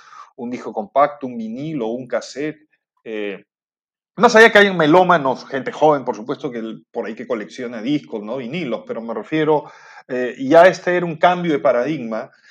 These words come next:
y Metallica tuvo que retroceder si quería mantener su base de fans. Prince, por ejemplo, eh,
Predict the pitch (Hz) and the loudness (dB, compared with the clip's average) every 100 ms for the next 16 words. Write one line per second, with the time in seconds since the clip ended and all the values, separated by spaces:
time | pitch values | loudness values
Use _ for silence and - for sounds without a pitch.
0 | _ - 131 117 151 151 147 143 - 156 | _ -14 -12 -2 2 2 0 -4 -2 -2
1 | 147 147 143 131 120 123 - 147 262 - | -2 -4 -8 -10 -8 -10 -4 -2 -2 -4
2 | _ _ _ - 117 123 139 143 123 123 | _ _ _ -14 -8 -6 -6 -6 -8 -10
3 | 135 135 131 135 120 107 180 196 113 - | -10 -10 -8 -8 -8 -10 -8 -8 -10 -20
4 | _ _ _ - 226 262 233 - - 135 | _ _ _ 2 4 4 0 -4 -4 -2
5 | 123 - 127 98 104 123 - _ _ _ | -2 -4 -6 -6 -6 -6 -8 _ _ _
6 | _ _ 117 110 110 107 104 101 | _ _ -12 -10 -8 -8 -8 -10